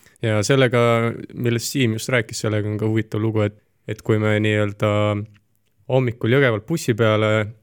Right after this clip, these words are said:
istusime, noh, siis märkasimegi, et, äh, Põltsamaalt oli, oli, äh, paar, paar meest veel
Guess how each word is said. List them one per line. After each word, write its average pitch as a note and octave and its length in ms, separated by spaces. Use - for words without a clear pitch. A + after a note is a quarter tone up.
istusime, A2 480
noh, A2 100
siis G#2+ 300
märkasimegi, G#2+ 640
et, - 300
äh, G#2+ 560
Põltsamaalt A2 540
oli, G#2+ 140
oli, G#2+ 160
äh, G#2+ 600
paar, A2 420
paar A2 240
meest G#2+ 160
veel E3 240